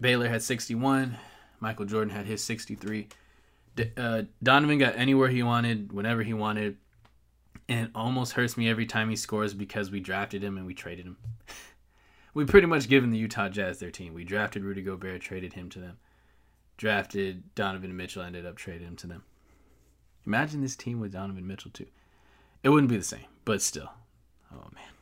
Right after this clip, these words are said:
He, but he had to do that. He had to do all those things to keep his team in the game 'cause the Nuggets were shooting the lights out. They shot twenty-two for forty-one from the three-point line, and that pretty much set the stage for the,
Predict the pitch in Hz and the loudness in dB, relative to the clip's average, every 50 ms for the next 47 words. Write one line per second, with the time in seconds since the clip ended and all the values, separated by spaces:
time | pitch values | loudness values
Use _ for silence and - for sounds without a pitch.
0 | _ _ _ _ _ _ _ _ _ - _ - _ _ _ _ _ _ _ _ | _ _ _ _ _ _ _ _ _ -20 _ -20 _ _ _ _ _ _ _ _
1 | _ _ _ _ _ _ _ _ _ _ _ _ _ _ _ _ _ _ _ _ | _ _ _ _ _ _ _ _ _ _ _ _ _ _ _ _ _ _ _ _
2 | _ - 123 123 - - - 107 101 107 120 107 117 139 147 151 127 120 156 160 | _ -2 0 0 0 -2 -4 -4 -2 -2 0 2 2 2 2 2 2 2 2 2
3 | 110 87 - - 113 104 104 110 113 127 135 127 120 123 131 127 110 117 123 123 | 2 0 -2 -4 -4 -4 -2 0 0 0 0 0 -2 -2 -2 0 2 2 0 0
4 | 120 117 - 120 120 110 107 - - 117 110 120 117 113 - 117 117 113 113 107 | -2 -4 -4 -4 -4 -4 -4 -6 -6 -6 -4 -4 -4 -4 -4 -2 -2 -2 -2 -2
5 | 101 107 110 113 104 113 107 101 104 101 101 101 104 113 113 107 - - 95 104 | -2 -2 -4 -4 -4 -4 -4 -4 -2 -2 -2 -2 -2 -2 -2 -4 -4 -4 -6 -6
6 | - - - - 131 123 123 120 117 113 107 104 117 117 117 110 113 123 123 120 | -6 -4 -2 0 0 2 2 2 0 0 0 0 0 0 0 0 0 0 0 0
7 | 110 - - 113 101 78 - - - - - 98 101 - - 123 117 113 - - | -2 -6 -8 -6 -6 -8 -10 -12 -18 -16 -12 -12 -10 -8 -6 -4 -4 -4 -4 -8
8 | - - - - 127 135 143 139 135 - 143 135 135 123 120 - - 131 131 131 | -16 -14 -6 -4 -2 -2 -2 -2 -2 -2 -2 -2 -2 -4 -10 -2 0 2 2 2
9 | 123 123 127 120 113 117 120 113 107 - - 123 123 113 - 120 117 104 107 104 | 0 0 -2 -2 -2 -2 -4 -4 -4 -4 -4 -4 -4 -4 -4 -6 -6 -4 -4 -6
10 | 98 90 - - - - - - - _ - - 98 101 95 - - 113 113 113 | -6 -8 -10 -16 -20 -20 -20 -20 -20 _ -12 -8 -6 -6 -6 -4 -4 -2 -2 0
11 | 113 107 - - 120 104 101 104 - - 113 110 113 113 110 - - 113 107 110 | -2 -2 -2 -2 -4 -4 -4 -6 -6 -2 0 0 0 0 -2 -4 -8 -6 -6 -6
12 | 110 | -6